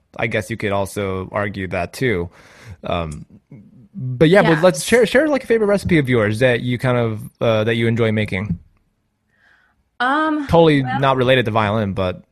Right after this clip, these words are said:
Speaker 1: I <laughs>
Speaker 2: Well, no, no, no. I mean, I, I, actually, I think it is very related to violin,
Speaker 1: Oh,
Speaker 2: for
Speaker 1: okay.
Speaker 2: me at least.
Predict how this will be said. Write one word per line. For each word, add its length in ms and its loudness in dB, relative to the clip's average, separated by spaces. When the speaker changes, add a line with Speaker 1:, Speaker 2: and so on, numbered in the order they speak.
Speaker 1:
I 320 2
<laughs> 800 -10
Speaker 2:
Well, 120 2
no, 80 4
no, 120 2
no. 200 2
I 140 2
mean, 240 0
I, 100 -4
I, 100 -10
actually, 400 0
I 120 0
think 200 0
it 80 2
is 160 0
very 260 0
related 340 -6
to 80 -16
violin, 480 -8
Speaker 1:
Oh, 200 4
Speaker 2:
for 100 -4
Speaker 1:
okay. 140 -2
Speaker 2:
me 100 0
at 100 -6
least. 560 -12